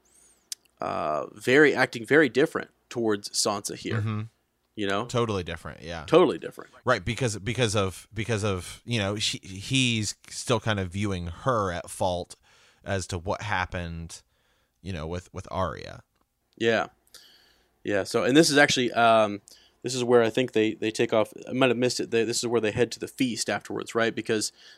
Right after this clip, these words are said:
Speaker 1: that was
Speaker 2: Right.
Speaker 1: Sir Lo-, Sir Loris's last, uh, kind of tilt there. And, um, you know, the only four, uh, contestants that are remaining are Sir Gregor,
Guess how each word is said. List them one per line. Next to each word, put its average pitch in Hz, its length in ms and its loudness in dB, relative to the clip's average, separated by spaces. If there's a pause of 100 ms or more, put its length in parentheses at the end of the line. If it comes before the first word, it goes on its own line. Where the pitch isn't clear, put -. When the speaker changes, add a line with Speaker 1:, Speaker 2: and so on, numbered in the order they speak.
Speaker 1:
that 113 120 4
was 117 180 2
Speaker 2:
Right. 107 80 2
Speaker 1:
Sir 127 160 4
Lo-, 117 180 2
Sir - 220 0
Loris's 110 540 0
last, 107 460 0
uh, 101 120 0 (400)
kind 117 180 2
of 98 140 -6
tilt 120 280 2
there. 101 300 0 (360)
And, 107 360 -2
um, 104 380 -2 (320)
you 113 80 -4
know, 107 80 -4
the 117 100 2
only 139 160 6
four, 123 600 4
uh, 110 180 0
contestants 113 400 -2
that 101 80 0
are 101 80 -2
remaining 107 380 -2
are 107 100 -2
Sir 110 160 -4
Gregor, 120 540 2